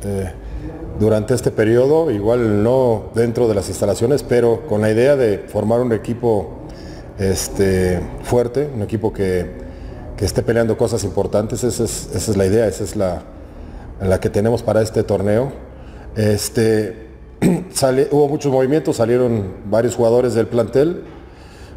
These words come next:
eh, y se incorporaron cinco jugadores por ahí, ¿no? Creo que en, en, en lugares claves para mí, y esperemos que esto venga a fortalecer al grupo. Eh, la integración ha sido buena de, de los nuevos que,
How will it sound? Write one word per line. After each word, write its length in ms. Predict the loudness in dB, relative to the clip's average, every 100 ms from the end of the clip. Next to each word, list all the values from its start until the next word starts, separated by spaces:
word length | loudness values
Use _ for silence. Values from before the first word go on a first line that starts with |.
| -18 -18 -6 2
eh, 320 | 4 4 2
y 120 | -4
se 120 | -2
incorporaron 1000 | 0 0 2 4 4 4 2 0 -6 -12 -16 -18 -18 -20 -20 -20 -4
cinco 360 | 0 2 2
jugadores 420 | 4 4 4 2
por 160 | 2 2
ahí, 240 | 4 4
¿no? 260 | 2 2 2
Creo 220 | 2 2
que 420 | 4 4 2 -4 -4
en, 300 | -2 -2 -2
en, 380 | -2 0 0 0
en 340 | 0 2 4 4
lugares 400 | 4 4 2 2
claves 400 | 4 4 2 2
para 220 | 0 2
mí, 200 | 0 -4 -10 -18 -20 -20 -20 -20 -20 -4 2
y 240 | 4 4
esperemos 460 | 4 2 2 0 0
que 120 | 0
esto 540 | 2 2 2 0 -4 0
venga 580 | 2 4 4 4 2
a 60 | 0
fortalecer 540 | 0 2 2 2 2
al 100 | 2
grupo. 420 | 2 0 2 0 -2 -12 -20 -20 -20 -20 -20 -18 -2
Eh, 420 | 2 4 6 4
la 80 | 4
integración 500 | 2 2 2 2 2
ha 60 | 2
sido 220 | 2 4
buena 320 | 4 4 4
de, 340 | 4 4 2 2
de 120 | 2
los 280 | 2 0 2
nuevos 380 | 4 4 0
que, 280 | 0 0 0